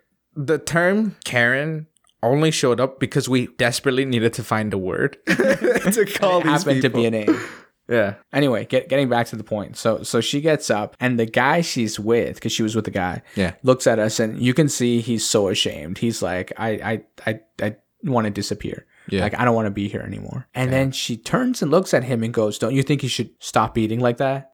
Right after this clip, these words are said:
Speaker 2: And the guy was just like, um, "Let's just, let's just leave them alone."
Speaker 1: Mm-hmm.
Speaker 2: Right? And then I turn and look at the guy, and I go, "Yo, man, you do you."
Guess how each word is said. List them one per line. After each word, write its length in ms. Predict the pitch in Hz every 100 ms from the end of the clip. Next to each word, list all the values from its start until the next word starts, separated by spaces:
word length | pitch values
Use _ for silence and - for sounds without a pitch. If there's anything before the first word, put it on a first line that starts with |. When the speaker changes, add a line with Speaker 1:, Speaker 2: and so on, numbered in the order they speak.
| 139
Speaker 2:
And 180 | 151 139
the 80 |
guy 300 | 127 127 135
was 260 | 139 127 -
just 220 | 131 -
like, 360 | 110 107 104 -
um, 240 | 113 110
"Let's 200 | 113 117
just, 200 | 123 -
let's 140 | 113 -
just 140 | 123
leave 140 | 120 113
them 140 | 117
alone." 400 | 104 107 98 131 _ -
Speaker 1:
Mm-hmm. 280 | 113 104 87 -
Speaker 2:
Right? 300 | 110 110 - -
And 180 | 120 120
then 120 | 123
I 100 | 123
turn 200 | 156 170
and 60 | 131
look 140 | 131
at 60 | 117
the 80 |
guy, 100 | 104
and 100 | 104
I 60 | 104
go, 80 | 101
"Yo, 180 | 107 101
man, 280 | 104 107
you 140 | 117 123
do 120 | 110
you." 380 | 107 98 101